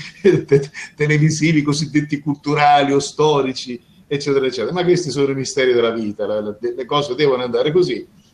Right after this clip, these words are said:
l'importante è testimoniare, a un grande, un piccolo pubblico, poi questo non è,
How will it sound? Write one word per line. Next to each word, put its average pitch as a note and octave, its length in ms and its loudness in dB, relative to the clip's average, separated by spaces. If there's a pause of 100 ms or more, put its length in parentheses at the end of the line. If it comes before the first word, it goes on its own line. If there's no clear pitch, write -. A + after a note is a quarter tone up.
(140)
l'importante C#3+ 920 2
è B2+ 140 -4
testimoniare, B2 720 -2
a A#2 60 4
un B2+ 100 0
grande, C#3 360 2
un A#2+ 100 -2
piccolo C3+ 340 0
pubblico, A#2 540 -4
poi A2 180 0
questo A#2 300 -4
non A2+ 160 -4
è, G#2+ 180 -4